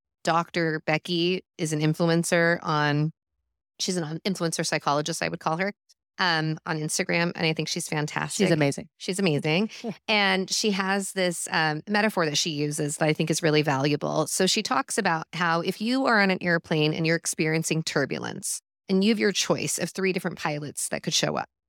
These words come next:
Speaker 1: and one of 'em is the one that comes out and says, "Turbulence? I don't feel any turbulence. What are you talking about? There's no turbulence."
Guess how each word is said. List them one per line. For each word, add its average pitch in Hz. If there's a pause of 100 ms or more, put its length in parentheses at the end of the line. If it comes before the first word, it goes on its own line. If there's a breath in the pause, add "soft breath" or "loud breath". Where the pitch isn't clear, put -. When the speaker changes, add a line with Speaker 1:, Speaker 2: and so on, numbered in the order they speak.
(420)
Speaker 1:
and 180
one 202
of 208
'em 160
is 170
the 170
one 151
that 156
comes 156
out 139
and 156
says, 147 (160)
"Turbulence? 180 (100)
I 151
don't -
feel 165
any 143
turbulence. 160
What 277
are -
you 311
talking 339
about? -
There's 269
no 466
turbulence." 131